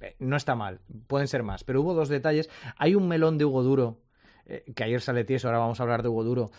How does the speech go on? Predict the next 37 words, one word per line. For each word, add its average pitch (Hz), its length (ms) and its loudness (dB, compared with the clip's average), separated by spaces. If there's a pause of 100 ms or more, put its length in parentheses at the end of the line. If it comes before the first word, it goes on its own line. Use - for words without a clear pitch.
(140)
eh, - 160 -10
que, 131 240 0
que 131 120 -4
se - 100 -8
la 117 140 0
quita 143 240 0
de 135 80 2
encima 135 320 -2
y 123 40 0
la 120 80 0
manda 135 200 -2
en 127 80 -4
profundidad, 127 420 -2
que 120 100 -2
parece 120 260 -2
que 120 60 -4
la 117 80 0
manda 120 180 -2
directamente 120 560 0
a 110 100 2
la, 107 120 0
a 123 140 -4
la 113 80 -2
grada 117 240 0
de 110 100 -2
fondo, 123 440 -6
que 143 100 -8
Javi 185 300 0
Guerra 180 280 0
corre 160 260 0
ese 151 160 -6
balón, 131 400 -2 (420)
eh, 156 320 -8
a-, - 140 -6
hacia 143 360 0
la 127 140 2
nada 127 320 -2